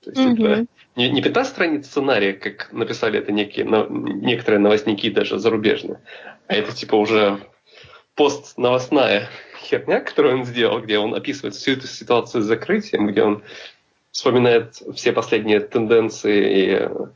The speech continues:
Speaker 1: новости мира и шутит про Трампа. И говорит: «Сука, у меня, у меня был сценарий».
Speaker 2: Ну вот щас же Fox, и они что делают? Щас же с X-менами такая же
Speaker 1: Переснимают
Speaker 2: точно
Speaker 1: все.
Speaker 2: проблема, да.
Speaker 1: Сначала «Новых мутантов», теперь
Speaker 2: Да,
Speaker 1: еще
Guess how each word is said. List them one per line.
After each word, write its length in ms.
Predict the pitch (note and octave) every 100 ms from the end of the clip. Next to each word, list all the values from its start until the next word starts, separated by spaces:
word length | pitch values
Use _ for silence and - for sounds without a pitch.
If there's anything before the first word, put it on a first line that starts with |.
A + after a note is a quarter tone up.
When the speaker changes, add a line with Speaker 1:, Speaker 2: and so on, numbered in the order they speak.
| - - - -
Speaker 1:
новости 420 | A#2 A2+ A#2+ -
мира 360 | A#2 A#2 A2+ G2
и 100 | G2
шутит 440 | - - G#2+ -
про 380 | - G#2+ G2 F#2+
Трампа. 600 | - E3+ B3 G#3 - - - _ _ _ _ _ _ _ _ _ - - - _
И 60 | C3
говорит: 320 | B2 C3 C3
«Сука, 260 | - - -
у 60 |
меня, 240 | D3 D3 C3
у 80 | -
меня 160 | F3
был 280 | D#3 E3+ C#3+
сценарий». 480 | - - A#2+ G#2+ - - - - _ _ _ _ _ _ _ _
Speaker 2:
Ну 160 | C4+ C#4
вот 160 | D4 D4
щас 220 | - D4
же 60 | C#4
Fox, 360 | - C#4 -
и 40 | B3+
они 200 | B3+ B3
что 320 | - - A3+
делают? 640 | G#3+ G#3 G#3 G3 - - _
Щас 220 | - B3
же 80 | B3+
с 140 | A#3+ B3
X-менами 480 | - B3 C#4+ C#4+
такая 320 | D4 A#3+ A#3 G#3+
же 60 |
Speaker 1:
Переснимают 100 | -
Speaker 2:
точно 160 | A#3 A3+ A3
Speaker 1:
все. 20 |
Speaker 2:
проблема, 480 | A3+ A3 A3 G#3+ G#3+
да. 300 | G#3 G#3 A3 - _ _ _ _
Speaker 1:
Сначала 520 | - - F#2+ A2+ G2
«Новых 320 | G2 G2+ G2 -
мутантов», 500 | G2+ F3 G3 - -
теперь 240 | - -
Speaker 2:
Да, 80 | A#3
Speaker 1:
еще 80 | A3+